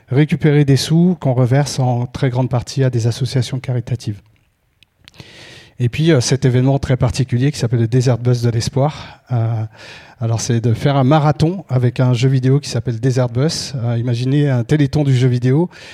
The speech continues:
mais avec le jeu le plus ennuyeux du monde. Euh, donc, un bus qu'on conduit dans le désert où il n'y a pas grand-chose à faire. Euh,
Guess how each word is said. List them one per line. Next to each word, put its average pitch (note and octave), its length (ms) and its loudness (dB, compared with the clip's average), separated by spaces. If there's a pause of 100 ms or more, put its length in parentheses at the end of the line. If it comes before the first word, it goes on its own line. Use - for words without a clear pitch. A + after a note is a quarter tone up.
(200)
mais C#3+ 240 2
avec C3+ 300 0
le B2 80 4
jeu C#3 160 2
le C3+ 80 2
plus C#3 240 -2
ennuyeux C3+ 300 2
du A#2+ 120 -2
monde. B2 300 -4 (420)
Euh, A#2 160 -2
donc, B2 220 -2
un B2+ 80 2
bus B2+ 240 0
qu'on C3+ 120 0
conduit C3 260 0
dans B2+ 100 0
le A#2+ 60 -2
désert B2+ 360 0
où C3+ 60 2
il - 20 0
n'y A#2+ 60 0
a - 20 0
pas D3 160 -2
grand-chose C3+ 380 -2
à A#2 60 0
faire. C#3 300 -4 (540)
Euh, B2 380 -2